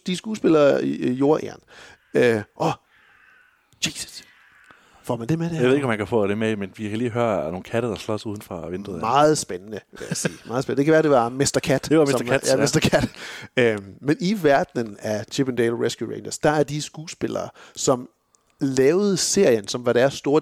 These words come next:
Speaker 1: T V-serie-hit. Også bare som en, hvor de gik hjem og var deres almindelige chipmunks bagefter igen. Øh,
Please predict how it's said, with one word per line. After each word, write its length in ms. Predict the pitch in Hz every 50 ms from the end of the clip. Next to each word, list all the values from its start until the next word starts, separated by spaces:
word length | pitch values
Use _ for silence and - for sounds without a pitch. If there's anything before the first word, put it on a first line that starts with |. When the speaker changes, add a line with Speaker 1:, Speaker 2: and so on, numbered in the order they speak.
| -
Speaker 1:
T 280 | - 156 - 185 147 127
V-serie-hit. 600 | 123 113 - - 127 120 117 117 113 - - - - - - - - - - - _ _ _ _ _ _ - - - - -
Også 200 | - 151 185 -
bare 220 | - 208 196 214 208
som 180 | - 180 170
en, 120 | 170 170 156
hvor 100 | 139 135
de 80 | 123
gik 160 | 127 131 131
hjem 160 | 135 160 170 147
og 100 | 127 120
var 120 | 120 117
deres 220 | 123 120 117 -
almindelige 340 | 127 120 135 151 160 131 120 -
chipmunks 460 | - - - - 120 117 123 - -
bagefter 400 | - 165 160 143 131 - - 117
igen. 260 | 117 123 135 147 160 - _ - - - _ _ -
Øh, 80 | - 120